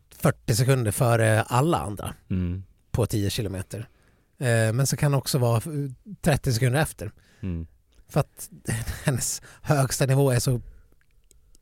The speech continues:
Speaker 1: in i helvete hög. Och,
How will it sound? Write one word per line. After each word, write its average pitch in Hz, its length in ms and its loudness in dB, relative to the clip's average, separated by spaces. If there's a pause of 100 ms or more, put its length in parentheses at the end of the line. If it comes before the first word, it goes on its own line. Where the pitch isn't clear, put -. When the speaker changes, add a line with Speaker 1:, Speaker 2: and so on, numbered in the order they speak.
(140)
Speaker 1:
in 147 180 0
i 135 40 2
helvete 135 480 0
hög. 123 400 0 (380)
Och, 120 600 4